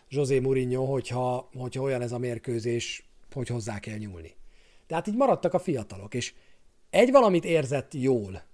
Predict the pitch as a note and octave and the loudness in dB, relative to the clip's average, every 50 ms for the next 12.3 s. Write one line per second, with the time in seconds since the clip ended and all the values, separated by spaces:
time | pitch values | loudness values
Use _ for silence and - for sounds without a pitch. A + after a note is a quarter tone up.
0 | - _ - - B2+ C#3+ C3 D3 C#3 B2 C3 C3 C3 C3+ C#3 D3 D3+ D#3 E3 F3+ | -20 _ -10 -4 -2 0 2 2 2 2 2 0 0 -2 -2 -2 0 0 0 0
1 | F#3 F3 - _ _ _ _ _ _ - _ _ - - - C3+ A#2+ A#2 - - | 0 -2 -6 _ _ _ _ _ _ -20 _ _ -14 -10 -8 -6 -6 -8 -8 -4
2 | - G3+ D3+ A#2 - B2+ A#2 A#2 - - A2+ - B2 A2+ B2 B2 - C#3 C#3 D3+ | -4 -2 -2 -2 -2 -2 -2 -2 -4 -6 -8 -8 -8 -8 -10 -10 -6 -4 -4 -2
3 | D#3 C#3+ - E3+ E3 D#3+ - - F#3+ F3+ F#3 F3+ E3 - _ - - _ _ _ | -2 0 0 2 0 0 2 4 4 4 4 2 -2 -8 _ -20 -20 _ _ _
4 | _ _ _ - A3+ A3+ A3 F#3+ G#3 G#3+ F3 E3 B2+ G#2+ F#2+ - F#2 F2 F2+ D#2+ | _ _ _ 2 4 6 6 6 4 0 0 -2 -4 -4 -6 -10 -10 -10 -10 -10
5 | D#2 D2 D2 D2 _ _ _ - - G#2+ - A#2+ A#2 C#3 D#3+ G3 G3+ - - C#3+ | -12 -12 -14 -16 _ _ _ -16 -12 -8 -4 2 6 8 8 8 8 4 0 -4
6 | - - A#2 A2+ G#2+ - A2+ A2 - - B2 B2 B2 A#2 - B2 A#2 G2+ - B2 | -2 -2 -4 -4 -4 -6 -8 -8 -6 -4 -2 -2 -2 -2 -6 -8 -10 -8 -8 -8
7 | A#2 - B2+ A#2+ A2 C#3 C3 C3 B2 - C3+ B2+ C3 A#2 B2 A#2 G#2+ A2 A#2+ - | -6 -6 -8 -8 -6 -4 -4 -4 -4 -4 -6 -6 -6 -6 -6 -8 -6 -8 -8 -6
8 | - E3 E3 E3+ E3+ - F#3 F3+ E3+ E3 G3 G3 F3 - - - - - - - | -4 -2 0 0 0 2 0 0 2 2 0 0 0 -4 -12 -20 -20 -20 -20 -16
9 | _ - F3 G#3 B3+ C4 - D#3 C#3 D3 D3+ C3 B2+ B2 B2 A#2+ - - C#3 C3 | _ -2 0 0 0 2 0 0 0 2 0 0 0 -2 -2 -4 -2 -2 -2 -2
10 | - - D3 C3+ B2+ A#2+ - B2 B2+ A2+ - B2 B2+ B2+ B2+ - - C#3+ B2+ D3+ | -2 0 -2 -2 -2 0 -2 -2 -2 -2 -2 -2 0 0 0 0 0 0 2 2
11 | D3+ C3+ B2+ C#3 E3 D#3 D#3 D#3+ D#3+ D3+ - - - D#3+ D3+ D#3 D#3+ - F#3 E3 | 2 2 2 2 2 2 2 2 0 0 -2 -6 -8 -6 -4 -4 -2 -2 -2 0
12 | F3 F3+ F3 E3+ - | 0 0 0 -2 -10